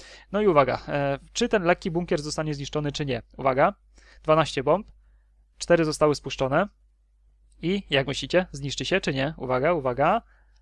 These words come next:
Zniszczony. Bunkier został zniszczony, także pięćdziesięciokilogramowymi kilogramowymi bombami w liczbie sztuk cztery da się zniszczyć lekki, e, bunkier. Jestem naprawdę tym faktem zaskoczony, jakby nie patrzeć.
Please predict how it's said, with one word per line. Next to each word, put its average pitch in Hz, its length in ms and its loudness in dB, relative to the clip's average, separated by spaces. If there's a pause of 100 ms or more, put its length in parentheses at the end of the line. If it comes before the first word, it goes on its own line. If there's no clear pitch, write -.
(800)
Zniszczony. 127 500 -4 (760)
Bunkier 190 580 2
został 139 540 2 (140)
zniszczony, 156 580 0
także 131 300 -4
pięćdziesięciokilogramowymi 160 1200 -4
kilogramowymi 147 760 0
bombami 131 460 -2 (400)
w 143 60 -8
liczbie 165 280 -4
sztuk - 220 -8
cztery 180 320 2
da 143 200 6
się 147 180 -4
zniszczyć 139 460 -8
lekki, 139 480 -4 (300)
e, 131 180 -2
bunkier. 147 380 -2
Jestem 143 260 -4
naprawdę 143 440 0 (120)
tym 143 120 -6
faktem 143 380 -4
zaskoczony, 135 520 -4
jakby 120 180 -8
nie 120 80 -10
patrzeć. 208 360 -4